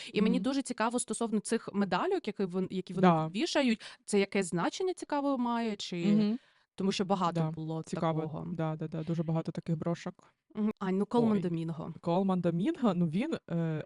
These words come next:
Speaker 2: завжди розриває всі червоні доріжки своїм, він завжди одягається в стилі дендизму на будь-які церемонії, тому ця медгала для нього — це просто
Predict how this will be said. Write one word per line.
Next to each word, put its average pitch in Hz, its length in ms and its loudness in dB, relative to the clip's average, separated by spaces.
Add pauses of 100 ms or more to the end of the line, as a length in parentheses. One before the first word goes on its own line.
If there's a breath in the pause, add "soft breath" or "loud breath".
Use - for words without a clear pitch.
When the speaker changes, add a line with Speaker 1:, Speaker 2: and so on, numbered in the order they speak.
Speaker 2:
завжди 156 520 0
розриває 147 560 0
всі - 180 -10
червоні 151 340 0
доріжки 160 440 4
своїм, 156 420 0 (540 soft breath)
він 214 160 8
завжди 170 340 4
одягається 151 600 4
в 147 80 0 (180)
стилі 156 420 0
дендизму 156 720 2
на 170 140 2
будь-які 175 340 4
церемонії, 196 540 4
тому 165 280 2
ця 170 180 -2
медгала 160 420 2
для 156 140 0
нього — 156 260 4
це 156 120 -10
просто 147 520 -2